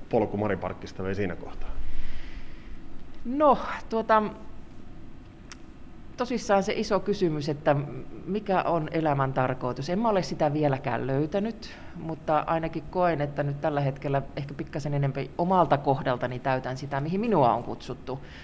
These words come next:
Speaker 2: Jokaisella ihmisellä on oma polku. Niin, ähm, mä mietin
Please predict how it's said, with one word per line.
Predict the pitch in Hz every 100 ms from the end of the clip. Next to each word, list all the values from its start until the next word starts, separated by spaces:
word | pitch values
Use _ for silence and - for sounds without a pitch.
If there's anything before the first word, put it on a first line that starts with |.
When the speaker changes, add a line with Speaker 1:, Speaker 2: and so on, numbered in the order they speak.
| - -
Speaker 2:
Jokaisella | 160 202 214
ihmisellä | 180 185 175 165 151
on | 147
oma | 147 135
polku. | 139 123 123 127 - - - - - - -
Niin, | 143 139
ähm, | - - 139 135 131 - - - - - - -
mä | 104 165 185 185 -
mietin | 175 220 208 196 165 160